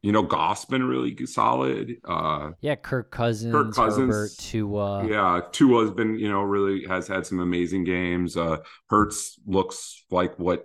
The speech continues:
Speaker 1: he's been. I think he, he's good to go. But after that, it's just kind of, they're all just kind of middling or bad.
Speaker 2: Yeah.
Speaker 1: You know, or just bad. And there's nobody that's, like,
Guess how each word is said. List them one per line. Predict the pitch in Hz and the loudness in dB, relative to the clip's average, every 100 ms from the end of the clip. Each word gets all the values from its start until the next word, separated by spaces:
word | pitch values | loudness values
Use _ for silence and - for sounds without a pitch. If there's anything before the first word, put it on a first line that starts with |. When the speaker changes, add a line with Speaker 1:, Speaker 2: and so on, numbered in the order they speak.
| - | -12
Speaker 1:
he's | - 98 85 | -8 -4 -2
been. | 76 87 90 87 | 0 2 2 2
I | 85 | 0
think | 85 85 | 0 -2
he, | - 92 | -2 -4
he's | 95 92 80 | 0 -2 0
good | 101 87 85 | 0 0 2
to | 82 | 0
go. | 85 82 80 80 76 - - - - - | 0 0 0 0 -2 -10 -20 -20 -8 0
But | 107 | 2
after | 139 - 95 | 2 2 2
that, | 87 107 85 - _ - | 2 2 0 -4 _ -14
it's | 92 | -8
just | 110 - | -8 -2
kind | 104 95 | 0 0
of, | 85 82 69 - - _ _ _ _ _ _ _ _ 85 | 0 -2 -4 -10 -20 _ _ _ _ _ _ _ _ -2
they're | 87 | 2
all | 98 | 4
just | 110 104 | 2 0
kind | - 98 | 0 0
of | 87 | 0
middling | 98 113 78 76 78 _ _ | 2 0 -2 -8 -14 _ _
or | 98 95 | 2 2
bad. | 71 - 82 90 - - | 2 -4 -2 -2 -4 -8
Speaker 2:
Yeah. | 139 139 123 - | -6 -4 -6 -10
Speaker 1:
You | 95 92 | -6 -4
know, | 85 82 87 90 | -2 -2 -2 -2
or | 87 92 | 0 2
just | 98 - | 2 -2
bad. | 80 85 82 80 | -6 -4 -2 0
And | 90 | 0
there's | 95 87 | 2 2
nobody | 104 101 101 101 | 2 2 4 2
that's, | 92 85 - | 2 0 0
like, | 87 - | -2 -2